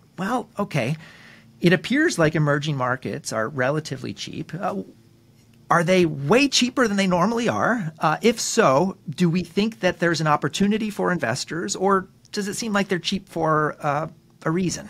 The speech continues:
You know, is, is this actually an opportunity, or is this something that maybe people just sort of,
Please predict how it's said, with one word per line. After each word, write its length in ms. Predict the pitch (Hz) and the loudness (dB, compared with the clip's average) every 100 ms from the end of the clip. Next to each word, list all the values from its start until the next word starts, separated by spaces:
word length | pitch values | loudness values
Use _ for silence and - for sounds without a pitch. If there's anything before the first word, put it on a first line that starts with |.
| - | -16
You 220 | - 180 160 | -12 -2 0
know, 140 | 151 | 2
is, 240 | 185 180 | 2 2
is 180 | - 202 | 2 2
this 140 | 214 170 | 2 2
actually 420 | 170 208 220 196 | 0 0 0 4
an 60 | |
opportunity, 640 | 180 185 180 196 190 208 220 | 4 4 0 0 0 0 2
or 100 | 180 | 2
is 100 | 160 | 0
this 100 | 160 | 0
something 260 | 170 160 151 | -2 -2 -4
that 140 | 143 | -4
maybe 260 | 151 143 131 | -4 -4 -4
people 300 | 143 - 139 | -6 -6 -6
just 180 | 135 | -6
sort 160 | - 131 | -6 -6
of, 160 | 117 | -6